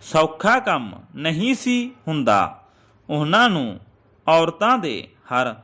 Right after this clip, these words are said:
ਸਵਾਲ ਦਾ ਜਵਾਬ ਵਧੀਆ ਢੰਗ ਅਤੇ ਚੁਸਤੀ ਨਾਲ ਦੇਣਾ ਪੈਂਦਾ ਸੀ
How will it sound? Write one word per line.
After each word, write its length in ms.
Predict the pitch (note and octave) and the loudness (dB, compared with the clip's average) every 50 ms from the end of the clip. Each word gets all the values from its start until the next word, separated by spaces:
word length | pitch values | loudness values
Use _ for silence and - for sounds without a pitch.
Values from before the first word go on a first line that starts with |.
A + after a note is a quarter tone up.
| - _ _ _ _ | -20 _ _ _ _
ਸਵਾਲ 560 | - - - D#3 E3 D#3+ D#3+ E3 F#3 A#3 B3+ | -16 -8 -2 0 2 4 4 4 2 0 0
ਦਾ 420 | F#3+ D#3 B2+ G#2 F2+ E2 - - - _ _ _ - | -2 -2 0 0 -2 -4 -6 -12 -18 _ _ _ -12
ਜਵਾਬ 640 | C#3 B2+ D3+ C#3+ C3+ B2 A2 G2+ F#2 F2+ F#2 F#2 - _ _ _ _ _ _ - | -6 -4 0 2 2 2 2 0 -2 -4 -8 -14 -20 _ _ _ _ _ _ -18
ਵਧੀਆ 720 | B2+ B2 C3+ C#3+ C#3 F3 F#3+ G#3+ G#3+ G#3 G3+ G3 G3+ G3+ - _ _ _ _ - - | -8 -4 -4 -2 -2 -2 0 2 4 4 2 0 -2 -8 -16 _ _ _ _ 0 0
ਢੰਗ 260 | A3 F#3 D#3 D#3 F3+ A#3+ A3 | 2 2 0 -2 -4 -2 -2
ਅਤੇ 460 | F3 - - C3+ A#2 G2+ F2 F#2+ - _ _ _ _ _ - | -4 -4 -4 -6 -6 -6 -6 -10 -14 _ _ _ _ _ -2
ਚੁਸਤੀ 460 | F3 E3+ E3+ - - - A#3+ B3 A3+ | -2 -2 -2 -4 -6 -2 0 2 4
ਨਾਲ 400 | F#3 D#3 A#2+ G#2+ G2+ F#2+ F#2 - - _ _ _ _ _ _ - | 4 4 4 2 2 -2 -6 -10 -16 _ _ _ _ _ _ -14
ਦੇਣਾ 520 | C3+ B2+ A#2+ D3+ D#3 E3+ E3+ F3+ G#3 A#3 A#3+ | -14 -4 -2 0 2 2 4 4 4 4 2
ਪੈਂਦਾ 440 | A#3+ B3+ B3 A#3 A3 B3 C4 C4 | 2 -2 -2 0 2 2 2 2
ਸੀ 380 | B3 - - C#3+ A#2 F#2+ F#2 | 2 -2 -6 -8 -10 -10 -12